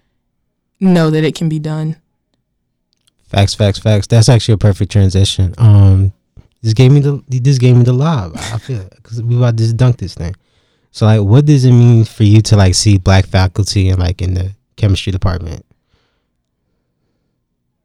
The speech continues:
Speaker 1: That's a hard question because there are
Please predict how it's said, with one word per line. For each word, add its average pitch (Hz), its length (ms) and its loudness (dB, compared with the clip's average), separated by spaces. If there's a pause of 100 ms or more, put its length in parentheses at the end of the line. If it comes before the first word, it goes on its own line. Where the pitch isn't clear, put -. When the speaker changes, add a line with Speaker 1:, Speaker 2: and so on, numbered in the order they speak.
(440)
Speaker 1:
That's 285 200 -6
a 403 100 2
hard 269 280 0
question 233 580 -2
because 185 460 -2
there 202 440 0
are 208 480 -2